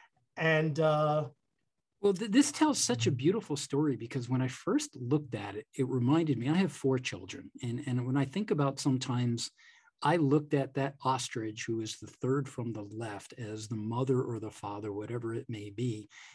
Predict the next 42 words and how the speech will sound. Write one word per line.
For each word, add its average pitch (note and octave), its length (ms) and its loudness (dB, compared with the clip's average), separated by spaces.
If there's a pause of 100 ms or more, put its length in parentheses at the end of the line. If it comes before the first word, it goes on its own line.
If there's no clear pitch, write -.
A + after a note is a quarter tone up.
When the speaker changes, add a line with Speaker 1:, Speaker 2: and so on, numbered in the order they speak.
(120)
Speaker 2:
It's D3 220 0
as C3+ 220 2
if A#3 260 0
the F3+ 80 -6
three C#3 640 2 (100)
are B2+ 80 -4
looking C#3+ 400 0
for B2+ 220 -6
guidance. A2+ 640 -4 (320)
What A2 440 2 (140)
do D#3 200 6
we C#3+ 300 6
do B2+ 340 6
now? C3+ 380 0 (420)
Speaker 1:
What - 160 -4
do E3 60 -6
we C#3 100 4
Speaker 2:
And, - 20 -4
Speaker 1:
do D3 120 -2
Speaker 2:
and C3+ 100 -2
Speaker 1:
now? - 140 -16 (360)
Speaker 2:
Right. D3+ 380 4
And, C#3+ 200 4
and C#3 300 4
you C#3+ 140 2
can C#3+ 180 0
see G3 260 -2
all F#3 480 0
eyes C3+ 520 2
on B2+ 240 2
the A#2+ 80 4
matron, D#3+ 500 4
the C3+ 60 6
patron, D3+ 480 0
whoever C3+ 380 2
that B2 200 -4
may A#2 200 -4
be. A#2+ 420 2 (500)
This A3 260 6
is A#3 140 4
not A3 300 4
something D3 840 4